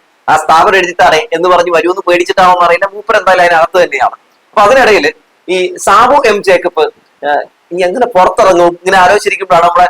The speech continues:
ട്വന്റി ഫോർ ചാനലിലെ ശ്രീകണ്ഠൻ നായർ, "ദേ, ഞങ്ങളൊക്കെ ഇവിടെ ഇല്ലേ നിങ്ങളെ വൈറ്റ് വാഷ് അടിപ്പിക്കാൻ" എന്ന നിലയിൽ ഇത് ഇന്ന് രാവിലെ ഒരു വാർത്ത ചെയ്തേക്കുകയാണ്.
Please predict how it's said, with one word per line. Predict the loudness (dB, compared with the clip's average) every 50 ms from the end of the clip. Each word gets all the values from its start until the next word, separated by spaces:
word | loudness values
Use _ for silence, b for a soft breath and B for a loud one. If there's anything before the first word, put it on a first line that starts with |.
| 0 -2
ട്വന്റി | -2 -2 0 -2
ഫോർ | 0 2 2 2 2 2
ചാനലിലെ | 2 2 2 0 0 0 -2 -2 -4 _ -4
ശ്രീകണ്ഠൻ | -2 0 0 2 0 0 0 0 0 0 2
നായർ, | 0 0 0 -2 -4 -6 _ _ _ _ _ -4 -2
"ദേ, | -2 -2 -2 -6 _ -4 -4 -4 -4 -6 -8
ഞങ്ങളൊക്കെ | -8 -6 -2 -2 -2 -2 0 0
ഇവിടെ | 2 2 2
ഇല്ലേ | 2 2 0 0
നിങ്ങളെ | 0 0 0
വൈറ്റ് | 0 0 0 0 0 -2
വാഷ് | -2 -2 -2
അടിപ്പിക്കാൻ" | -10 -8 -6 -2 -2 -2 -2 -4
എന്ന | -6 -4 -2
നിലയിൽ | -2 0 0 0 0 -4 -8 _ _ _ _ _ _ _ _ _ _ _ _ -4
ഇത് | -2 0 0
ഇന്ന് | 0 2 2
രാവിലെ | 2 4 4 4 4
ഒരു | 4
വാർത്ത | 4 4 2 2 2 2
ചെയ്തേക്കുകയാണ്. | 2 2 2 0 0 -4 -6 -6